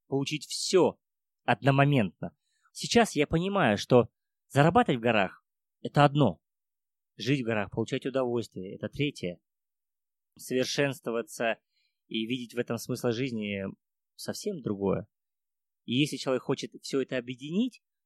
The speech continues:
то он должен понимать, что на это должно уйти, как правило, очень и очень много времени и усилий. Поэтому,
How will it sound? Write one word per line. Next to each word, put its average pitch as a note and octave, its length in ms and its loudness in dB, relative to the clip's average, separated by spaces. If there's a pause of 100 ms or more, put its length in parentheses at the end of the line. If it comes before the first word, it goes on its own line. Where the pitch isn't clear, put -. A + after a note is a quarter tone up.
(100)
то B2 100 2
он A#2+ 140 -2
должен E3 360 -2
понимать, D#3+ 480 -2
что - 200 -6
на A#2 160 0
это D#3 220 0 (260)
должно A2 560 -4
уйти, G3+ 520 -8 (160)
как - 200 -2
правило, G#2 520 2 (440)
очень - 440 -4
и G2+ 100 -4
очень G2+ 380 -6 (340)
много A2+ 360 -2
времени A#2+ 420 -2
и G#2+ 160 -2
усилий. G#2 560 -2 (920)
Поэтому, C#3 880 -2